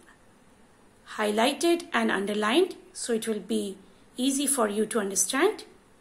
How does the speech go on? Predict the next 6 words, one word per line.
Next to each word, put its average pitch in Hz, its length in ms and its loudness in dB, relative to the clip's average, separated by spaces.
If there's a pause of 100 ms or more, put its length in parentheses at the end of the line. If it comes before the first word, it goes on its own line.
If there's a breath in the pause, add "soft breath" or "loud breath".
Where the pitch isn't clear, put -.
(1900)
So - 160 -8
please 320 440 2
do 233 340 0
all 294 320 4
these 202 340 -2
work 254 340 0